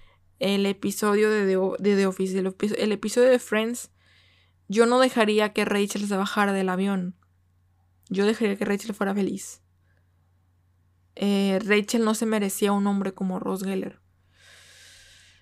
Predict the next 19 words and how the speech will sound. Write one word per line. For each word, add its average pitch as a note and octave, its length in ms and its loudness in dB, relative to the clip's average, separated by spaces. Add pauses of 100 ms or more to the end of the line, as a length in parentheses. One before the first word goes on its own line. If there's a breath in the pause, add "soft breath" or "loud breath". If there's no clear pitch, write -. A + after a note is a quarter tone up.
(640 soft breath)
De C4 160 8
todos, F4+ 560 4 (460 loud breath)
eh, A3 1120 -4
creo A3+ 300 2
que C#4 520 2 (300)
Ross A3 560 0
es G#3+ 240 -2
el A#3+ 180 0
humano A3 720 -2
o G#3 140 -2
el G3+ 120 -2
personaje G#3 480 -6
más G#3+ 560 -4 (1120)
misógino, A#3 840 0
machista A3 920 -2 (400 soft breath)
y G#3+ 100 0
homofóbico G#3+ 540 2
de G3 100 -2
Friends. G3 500 -6